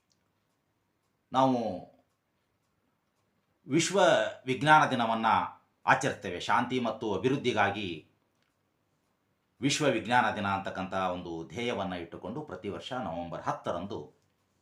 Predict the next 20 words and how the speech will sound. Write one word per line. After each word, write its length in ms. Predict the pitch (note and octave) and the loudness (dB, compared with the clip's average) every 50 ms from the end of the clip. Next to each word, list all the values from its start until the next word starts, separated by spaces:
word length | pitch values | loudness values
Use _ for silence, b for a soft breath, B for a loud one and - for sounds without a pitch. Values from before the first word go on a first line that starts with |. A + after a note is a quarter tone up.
| _ _ - | _ _ -12
ನಾವು 420 | F2+ E2+ E2+ E2+ E2 E2 D#2+ - _ | -10 -10 -10 -10 -10 -12 -14 -16 _
ವಿಶ್ವ 260 | - G#2+ A#2 - - B2+ | -12 -10 -10 -6 -6 -4
ವಿಜ್ಞಾನ 540 | G#2+ F#2+ F#2 F2+ F#2 G2 G2 F#2+ F2+ E2 | -4 -4 -6 -6 -6 -6 -4 -4 -6 -6
ದಿನವನ್ನ 400 | E2 E2 E2 D#2+ D#2+ D#2+ D2+ D2+ | -8 -8 -8 -8 -8 -10 -12 -14
ಆಚರಿಸ್ತೇವೆ. 840 | D2 C#2+ C#2 - E2 D#2 - D#2 C#2+ D2+ - - - F#2 B2+ D3 - _ _ _ _ _ _ _ _ _ _ _ _ _ _ _ _ _ _ _ _ _ _ _ _ _ _ - | -16 -16 -14 -14 -16 -16 -14 -14 -16 -16 -16 -16 -16 -16 -16 -18 -20 _ _ _ _ _ _ _ _ _ _ _ _ _ _ _ _ _ _ _ _ _ _ _ _ _ _ -10
ಇನ್ನೊಂದು 720 | G2 A#2 E3 G#3 A3 G#3 F#3 D#3 G#2+ F#2 - - - _ _ _ _ _ _ _ _ _ _ _ _ - A#2 | -6 -4 -2 -2 -2 0 0 0 0 0 -4 -8 -14 _ _ _ _ _ _ _ _ _ _ _ _ -8 -6
ಪ್ರತಿ 240 | B2 C3+ C#3 F#3 F#3 | -6 -4 -2 0 0
ವರ್ಷ 240 | E3+ D3+ - - C#3+ A#2+ G#2+ F#2+ F2+ | 0 0 -2 0 0 2 2 2 0
ಫೆಬ್ರವರಿ 800 | - - - B2 A#2+ A2+ C#3+ D3+ D3 D3 C#3+ C#3+ C#3+ C3+ - - _ _ - | -4 -6 -6 -6 -4 -4 -4 -4 -2 -2 -4 -4 -6 -6 -10 -16 _ _ -10
ಇಪ್ಪತ್ತೆಂಟಕ್ಕೆ 1120 | C#3+ C#3+ - - A3 G#3+ G#3+ - C#3 A2+ G2+ G#2 G2+ G2+ - B2 F#2+ E2+ F2+ - - _ _ _ _ _ _ _ - | -10 -8 -4 -2 -2 0 0 0 -2 -2 -4 -6 -8 -6 -6 -6 -6 -6 -8 -12 -16 _ _ _ _ _ _ _ -8
ರಾಷ್ಟ್ರೀಯ 500 | - F#2 G#2 - - - F#3 A3 G#3+ F#3+ | -4 -2 -2 -2 -2 -6 -4 0 0 2
ವಿಜ್ಞಾನ 460 | C3+ B2 G2 G#2+ A2 G#2+ G#2 G2 F#2+ F2+ | 2 0 -2 -2 -2 0 0 0 -2 -4
ದಿನ, 120 | F2 F2+ F2 E2+ E2 E2 D#2 C#2+ - - - _ _ _ _ _ _ _ _ _ _ _ _ _ _ - | -6 -6 -6 -6 -6 -6 -8 -10 -12 -16 -20 _ _ _ _ _ _ _ _ _ _ _ _ _ _ -6
ನ್ಯಾಷನಲ್ 340 | G#2+ A2+ - - A2+ G#2+ G2 | -6 -6 -4 -4 -6 -8 -6
ಸೈನ್ಸ್ 320 | G#2+ G2+ G2+ F#2 - F2 | -6 -6 -6 -8 -8 -10
ಡೇ 140 | E2+ F2+ F2 | -10 -10 -10
ಅಂತ 160 | E2+ D#2+ - | -10 -12 -12
ಹೇಳಿ 140 | F#2 F2+ F2 | -12 -12 -10
ನಾವು 360 | E2 C#2+ D2 D2 C#2 C#2 - _ _ _ _ _ _ - G#2+ | -10 -12 -12 -14 -16 -18 -20 _ _ _ _ _ _ -2 0
ಆಚರಿಸ್ತೇವೆ. 680 | G#2+ G#2 G#2 - - - - - _ _ - _ _ | 0 0 -2 -6 -14 -16 -18 -20 _ _ -20 _ _